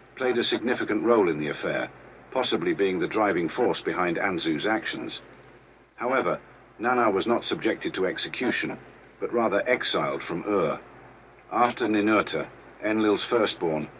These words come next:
triumphed over the Igigi rebellion and executed their leader, Anzu, all the Nibiran leaders, including Nana,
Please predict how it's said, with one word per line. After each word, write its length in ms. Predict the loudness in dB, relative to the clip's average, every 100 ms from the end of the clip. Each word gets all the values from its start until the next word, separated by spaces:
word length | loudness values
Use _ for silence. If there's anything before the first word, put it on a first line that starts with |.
| -20 -18 -8
triumphed 500 | 0 2 2 0 2
over 220 | 2 2
the 180 | 0 0
Igigi 400 | 0 -2 0 0
rebellion 520 | 0 2 0 0 -4 -16 -20 -18 -8
and 140 | -2
executed 580 | 0 0 0 0 0 2
their 180 | 2 2
leader, 380 | 2 2 0 -4 -12 -18 -4
Anzu, 480 | 0 0 0 -2 -4 -10 -20 -20 -4
all 160 | 0 2
the 120 | 2
Nibiran 520 | 0 2 4 4 2
leaders, 420 | 0 2 0 -2 -6 -14 -18 -10
including 540 | -4 2 2 2 0
Nana, 420 | 0 2 0 -2